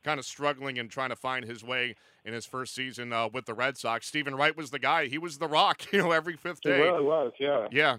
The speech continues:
Speaker 1: going out there and firing that knuckleball, and he had some truly outstanding starts. He was, uh, at or near the top of the leaderboard in complete games last year,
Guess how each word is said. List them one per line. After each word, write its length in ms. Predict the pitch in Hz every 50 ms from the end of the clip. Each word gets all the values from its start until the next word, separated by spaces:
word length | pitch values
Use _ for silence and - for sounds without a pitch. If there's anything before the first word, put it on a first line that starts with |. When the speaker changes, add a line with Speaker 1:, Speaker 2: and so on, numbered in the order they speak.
| 98
Speaker 1:
going 240 | - 139 139 143 135 139
out 160 | 143 151 -
there 180 | 156 147 143
and 120 | 139 127 117
firing 340 | - 135 139 147 143 143 139
that 140 | 139 139 135
knuckleball, 600 | 131 135 131 - 147 135 117 131 139 143 143 135
and 80 | 120
he 100 | 120 127
had 160 | 135 135 123 -
some 160 | - 127 117
truly 300 | - - 139 139 135 127
outstanding 520 | 120 117 - - - 123 139 139 120 113
starts. 420 | - - - 123 123 131 135 - -
He 120 | 131 123
was, 240 | 120 123 120 113 107
uh, 160 | 120 117 117 117
at 200 | 131 127 135 135
or 140 | 127 127 123
near 240 | 120 123 143 165
the 100 | 156 143
top 280 | 123 - 139 127 127 120
of 80 | 131 120
the 60 | 120
leaderboard 600 | 117 127 139 135 139 123 113 123 131 127 127 113 - _ _ _ -
in 100 | 139 139
complete 380 | - 135 120 123 139 143 131
games 320 | 113 127 147 180 180 135 113
last 340 | 117 113 110 107 - -
year, 220 | 117 107 110 117